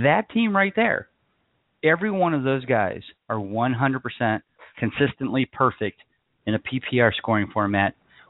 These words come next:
or for quarterbacks, four points for passing touchdowns, um, and usual,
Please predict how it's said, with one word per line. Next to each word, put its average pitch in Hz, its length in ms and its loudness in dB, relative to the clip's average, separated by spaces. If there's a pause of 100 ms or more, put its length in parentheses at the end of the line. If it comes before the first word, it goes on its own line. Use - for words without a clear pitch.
or 113 420 4
for 107 200 -2
quarterbacks, 110 440 2 (100)
four 117 160 2
points 107 380 -4
for - 80 -14
passing 104 380 0
touchdowns, 98 680 0 (640)
um, 98 400 -6 (180)
and 101 220 4
usual, 95 400 0